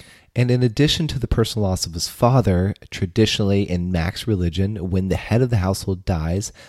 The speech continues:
the oldest brother then takes over the role of spiritual leader. This meant that the responsibility of supporting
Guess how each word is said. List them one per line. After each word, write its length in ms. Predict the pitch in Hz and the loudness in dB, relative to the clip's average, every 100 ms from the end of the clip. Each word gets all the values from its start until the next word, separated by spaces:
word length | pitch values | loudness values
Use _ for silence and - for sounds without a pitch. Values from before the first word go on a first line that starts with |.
| - | -10
the 160 | - 101 - | -6 -4 2
oldest 380 | 101 117 120 | 4 4 2
brother 280 | 101 98 101 | 2 2 2
then 300 | 87 92 95 | 2 0 0
takes 340 | - 98 - 92 | 0 -2 0 0
over 380 | 90 87 90 | 0 0 -2
the 320 | - 87 92 85 | -2 -4 -4 0
role 320 | 95 95 104 | 2 4 2
of 160 | 92 | 0
spiritual 640 | - - 95 90 90 98 95 | -2 -2 0 -2 -2 -2 0
leader. 340 | 139 110 76 - - - - | 2 2 0 -8 -20 -20 -10
This 220 | - 98 95 | -6 -6 -2
meant 240 | 98 101 | -2 0
that 120 | 101 | -2
the 80 | 92 | -4
responsibility 840 | 92 - 90 92 - 98 95 95 | -4 -4 -2 -4 -2 -2 0 0
of 120 | 85 | -4
supporting 480 | - - - 87 85 | -10 -8 -4 -4 -6